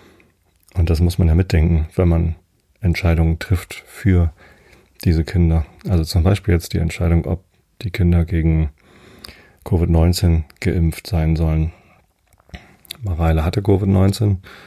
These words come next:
vor einem Jahr. Es war keine schöne Erkrankung und sie hat lange unter den Folgewirkungen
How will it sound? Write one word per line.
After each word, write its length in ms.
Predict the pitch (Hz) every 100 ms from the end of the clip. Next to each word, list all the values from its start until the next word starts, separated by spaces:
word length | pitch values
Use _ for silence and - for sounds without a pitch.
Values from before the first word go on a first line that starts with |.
| - _
vor 400 | - - 90 90
einem 240 | 92 92 90
Jahr. 400 | 90 92 85 90 _ _ -
Es 120 | 110
war 260 | 87 82 85
keine 320 | - 85 85
schöne 260 | - 101 101
Erkrankung 580 | 95 - 98 - 95
und 140 | 98 90
sie 100 | 90
hat 100 | 87 -
lange 460 | 110 90 90 90
unter 200 | - 92
den 280 | 92 87 90
Folgewirkungen 1600 | 85 104 95 98 90 - - - - _ 98 92 - 92 90 87